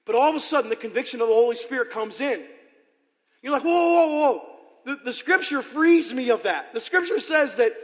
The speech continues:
because I've been forgiven, I can forgive." And so, instead of anything else, you stop in the tracks of unforgiveness.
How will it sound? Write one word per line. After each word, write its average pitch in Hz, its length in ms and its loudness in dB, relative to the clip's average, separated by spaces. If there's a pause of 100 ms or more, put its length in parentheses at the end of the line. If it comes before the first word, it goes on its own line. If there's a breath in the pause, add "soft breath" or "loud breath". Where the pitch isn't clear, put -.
(160 loud breath)
because 277 400 0
I've 302 300 4
been 294 180 -2
forgiven, 254 600 -2
I 294 160 4
can 277 180 -8
forgive." 285 460 -2 (1700)
And 277 140 0
so, 254 320 4
instead 294 320 2
of 247 80 0
anything 302 380 0
else, - 520 -6 (600)
you 247 100 -8
stop 320 600 0
in 254 80 -8
the 233 80 -4
tracks 247 560 0
of 220 100 0
unforgiveness. 226 960 -4